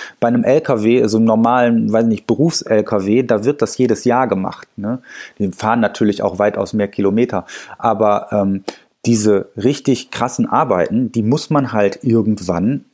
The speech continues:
sind die halt bei jedem Auto fällig. Und wenn du dann zwar ein Auto gekauft hast, was schon fünfzehntausend als Grundpreis gekostet hat und du musst das auch machen, dann ist es richtig ärgerlich. Aber wenn du dir so ein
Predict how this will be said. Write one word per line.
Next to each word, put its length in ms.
sind 260
die 140
halt 340
bei 80
jedem 340
Auto 300
fällig. 460
Und 100
wenn 160
du 80
dann 340
zwar 520
ein 180
Auto 260
gekauft 400
hast, 160
was 200
schon 160
fünfzehntausend 880
als 220
Grundpreis 760
gekostet 540
hat 160
und 140
du 60
musst 260
das 80
auch 280
machen, 320
dann 140
ist 160
es 120
richtig 480
ärgerlich. 480
Aber 200
wenn 100
du 80
dir 160
so 140
ein 80